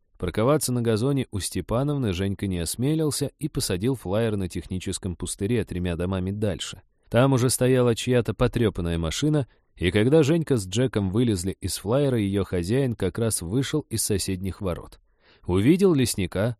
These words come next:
вздрогнул и оскорблённо на него уставился. А потом старательно сделал вид, что они не знакомы,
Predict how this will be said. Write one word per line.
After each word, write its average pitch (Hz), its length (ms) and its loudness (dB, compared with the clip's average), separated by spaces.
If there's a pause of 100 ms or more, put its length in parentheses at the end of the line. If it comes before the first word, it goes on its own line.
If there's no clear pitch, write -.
вздрогнул 98 800 -2
и 147 80 -2
оскорблённо 139 800 0
на 143 100 2
него 101 300 0
уставился. 110 680 -2 (320)
А 95 100 0
потом 107 240 4
старательно 107 640 2
сделал 92 440 0
вид, 117 280 0
что - 260 -2
они 104 300 0
не 104 100 2
знакомы, 127 640 -2